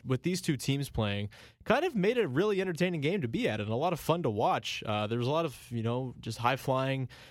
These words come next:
dunks and athleticism on display. Andrew Wiggins had eleven points in the first quarter. That was a lot of fun. Zach LaVine scored twenty-nine, just, like, effortlessly. Um,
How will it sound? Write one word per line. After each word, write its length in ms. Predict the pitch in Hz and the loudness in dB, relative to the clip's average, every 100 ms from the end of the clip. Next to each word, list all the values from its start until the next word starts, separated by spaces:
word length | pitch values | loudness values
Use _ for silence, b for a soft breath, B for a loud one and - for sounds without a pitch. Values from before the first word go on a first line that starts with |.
| 123 - | -18 2
dunks 340 | 127 143 143 | 2 2 0
and 100 | 127 | 0
athleticism 680 | 120 113 135 135 - 131 131 | 0 2 0 0 0 -2 0
on 100 | 123 | -2
display. 760 | 113 - 127 127 131 127 127 123 131 | -4 -4 0 2 2 0 -2 -4 -2
Andrew 260 | 135 127 | 0 0
Wiggins 320 | 120 123 127 123 | 0 0 0 0
had 100 | 123 | 0
eleven 320 | 113 120 123 | 2 0 0
points 300 | 123 123 127 | -2 -2 -2
in 60 | |
the 80 | 120 | -4
first 240 | - 123 - | -2 -2 0
quarter. 260 | 123 127 | 0 2
That 220 | 110 110 | 0 0
was 140 | 127 117 | 0 0
a 40 | |
lot 140 | 120 117 | 0 0
of 80 | |
fun. 240 | - 123 120 | 0 -2 0
Zach 240 | 110 127 | 0 0
LaVine 320 | 117 104 120 | 0 0 -2
scored 240 | 117 123 113 | 0 0 0
twenty-nine, 580 | - 120 107 104 113 113 | -2 0 0 0 0 -2
just, 220 | 107 - | -4 -4
like, 160 | 98 - | -4 0
effortlessly. 800 | 123 147 120 123 - 123 123 110 - 107 | 0 0 0 -2 0 -2 -2 -4 -6 -2
Um, 580 | 107 104 101 101 98 | 0 0 0 -4 -8